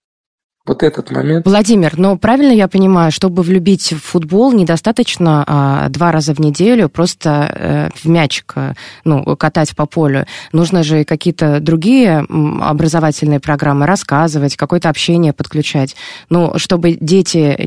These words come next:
Speaker 2: не только технику, но и какое-то в информационном поле были, а, где им рассказывали о футболистах, а,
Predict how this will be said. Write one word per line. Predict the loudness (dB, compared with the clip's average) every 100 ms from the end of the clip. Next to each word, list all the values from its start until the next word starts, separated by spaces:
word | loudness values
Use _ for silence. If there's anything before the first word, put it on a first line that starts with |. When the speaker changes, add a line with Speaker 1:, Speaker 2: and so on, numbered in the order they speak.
| -4
Speaker 2:
не | 0 0 2
только | 0 0
технику, | 0 -2 0 -2 0
но | 2 2
и |
какое-то | 0 -2 -2 0 0 0 0
в | 0
информационном | 0 0 0 2 2 2
поле | 2 2 2
были, | 0 0 0 -2 -6
а, | -4 -2 -2 -4 -10 -6
где | 0
им | 2
рассказывали | 0 0 -2 0 0
о |
футболистах, | 0 -2 0 2 2 -2 -4 -6 -6
а, | -4 -4